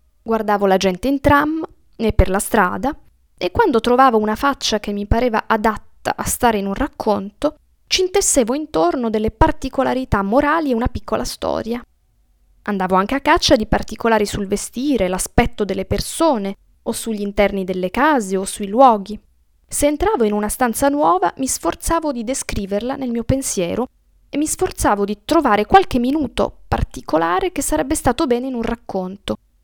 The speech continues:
Tenevo un taccuino dove scrivevo certi particolari che avevo scoperto, o piccoli paragoni o episodi che mi ripromettevo di mettere nei racconti. Nel taccuino scrivevo per esempio così:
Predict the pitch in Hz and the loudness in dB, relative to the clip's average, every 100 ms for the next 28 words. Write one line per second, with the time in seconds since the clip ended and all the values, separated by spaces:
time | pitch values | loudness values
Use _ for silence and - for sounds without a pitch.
0 | _ _ _ _ - 311 214 214 220 - | _ _ _ _ 0 2 2 0 -4 -2
1 | 285 330 269 214 208 - 254 262 285 269 | -2 0 0 0 0 -2 0 2 4 2
2 | 240 - 240 226 - 233 285 262 226 240 | -2 -2 2 2 0 -4 0 2 2 0
3 | 233 214 208 220 - 240 220 202 - - | -2 -4 -4 -6 -4 2 2 2 -2 -6
4 | 226 - _ _ _ 302 - - - 247 | -10 -10 _ _ _ -6 -6 0 2 4
5 | 233 220 226 311 240 202 196 202 202 - | 4 4 4 4 4 2 -4 -4 -4 -6
6 | 254 254 269 233 220 202 208 220 254 294 | 0 2 2 -4 -4 -2 -2 -2 -2 -2
7 | - 214 226 208 196 - 196 190 180 185 | -2 0 0 -2 -6 -4 -4 -4 -8 -14
8 | _ - - 220 - 226 - _ _ _ | _ -20 -20 -20 -20 -20 -20 _ _ _
9 | _ _ - 226 208 226 - 330 277 - | _ _ -8 -6 -4 -4 -2 -2 -2 0
10 | 226 208 214 214 220 202 190 190 - 190 | 0 2 2 2 2 2 -2 -4 -6 -6
11 | 196 | -8